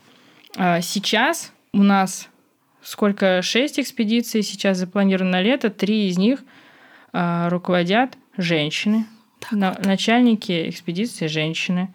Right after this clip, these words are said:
Speaker 1: Прекрасно. Вот одна из экспедиций идет на шестьдесят суток. Это, ну, это достаточно много. И, и все к этому нормально относятся. Сейчас стали понимать, что,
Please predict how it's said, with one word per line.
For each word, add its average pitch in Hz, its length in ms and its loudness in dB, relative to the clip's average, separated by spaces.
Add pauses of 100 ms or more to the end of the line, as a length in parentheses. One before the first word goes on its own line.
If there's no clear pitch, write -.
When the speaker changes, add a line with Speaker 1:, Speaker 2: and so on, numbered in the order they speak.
(720)
Speaker 1:
Прекрасно. 190 920 2
Вот 139 460 -6
одна 170 420 0
из 185 100 -2
экспедиций 170 460 -6
идет 156 200 -6
на 160 60 -4
шестьдесят 156 640 -4
суток. 196 400 -8 (680)
Это, 160 300 -8 (100)
ну, 165 240 -6
это - 140 -10
достаточно 170 520 -6
много. 165 320 -4 (640)
И, 135 840 -6 (540)
и 160 80 -8
все 160 220 -4
к - 80 -6
этому 196 220 2
нормально 185 440 2
относятся. 170 640 -6 (320)
Сейчас 226 320 -2
стали 214 240 2
понимать, 196 480 2
что, 165 640 0